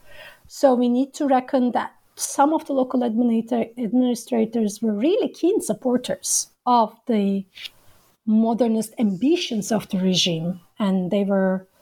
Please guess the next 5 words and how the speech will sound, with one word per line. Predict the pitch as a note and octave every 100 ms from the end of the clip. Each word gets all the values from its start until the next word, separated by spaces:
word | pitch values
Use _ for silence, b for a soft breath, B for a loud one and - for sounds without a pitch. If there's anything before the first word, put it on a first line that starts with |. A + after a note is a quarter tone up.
| b b -
quite, | B3+ A3 G#3 - - _ _ _ _ _ _ _ -
uh, | G#3 G3
zealously | F3+ E3 B3+ D4+ - - G3+
so. | F3 - G3+ F#3 B3 D4+ - B B B B _
And, | A#3 G#3+ G#3+ G#3+ G#3+